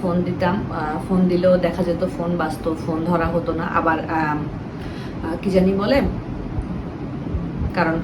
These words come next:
ওরাও তখন চট্টগ্রামে শিফট করে চলে আসে। আহ, যখন এই যে এরকম,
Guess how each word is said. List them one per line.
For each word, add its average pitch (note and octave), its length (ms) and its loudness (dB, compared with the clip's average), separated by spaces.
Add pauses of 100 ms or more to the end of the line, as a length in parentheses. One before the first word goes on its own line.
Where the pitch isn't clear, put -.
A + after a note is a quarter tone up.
(280)
ওরাও G3+ 260 4
তখন G#3+ 220 0
চট্টগ্রামে F3+ 600 2
শিফট - 380 0
করে F3+ 200 6
চলে E3+ 280 2
আসে। - 240 -2
আহ, D3 420 -2
যখন F3 400 2
এই E3+ 100 2
যে E3 160 0
এরকম, D#3+ 380 2